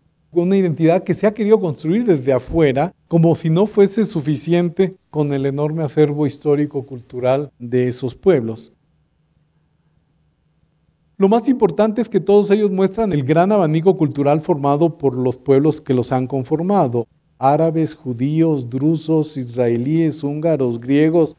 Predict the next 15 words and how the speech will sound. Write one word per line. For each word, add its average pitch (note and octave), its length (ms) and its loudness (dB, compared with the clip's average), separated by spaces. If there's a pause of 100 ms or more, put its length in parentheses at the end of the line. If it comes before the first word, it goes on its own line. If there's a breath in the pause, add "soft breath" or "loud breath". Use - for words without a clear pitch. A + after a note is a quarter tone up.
serbios, D#3+ 680 0
búlgaros, C#3+ 600 2
turcos, D#3 560 -2
maronitas, C3 800 -2
checos, D3+ 400 0
polacos, C3+ 600 -4
macedonios, C3+ 880 -6 (100)
croatas, D3+ 560 2
armenios, C#3+ 720 -2
georgianos, D3 840 -4 (320)
ortodoxos, C#3 920 2
albaneses, C3 640 2
montegrinos, C3 880 0
palestinos, C3+ 840 0
egipcios, C#3+ 840 -2